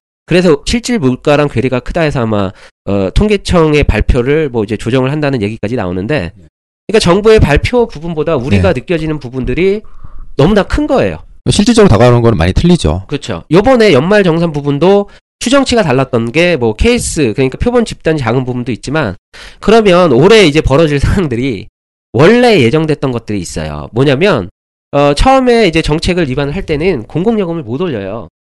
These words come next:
Speaker 1: 뭐 지금 경제적인 상황도 안 좋고. 근데 보통, 어,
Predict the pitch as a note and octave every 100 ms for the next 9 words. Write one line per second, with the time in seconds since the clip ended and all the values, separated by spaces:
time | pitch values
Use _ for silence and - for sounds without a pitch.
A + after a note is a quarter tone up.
0 | _ _ - F#3 F#3 F3 C#3 F3+ F3 E3
1 | F#3+ G3 E3+ G#2+ A2+ A#2+ D#3+ F3 - -
2 | F3+ F#3+ F#3 F#3+ F#3+ G3 - _ _ -
3 | B2 B2 B2 A#2+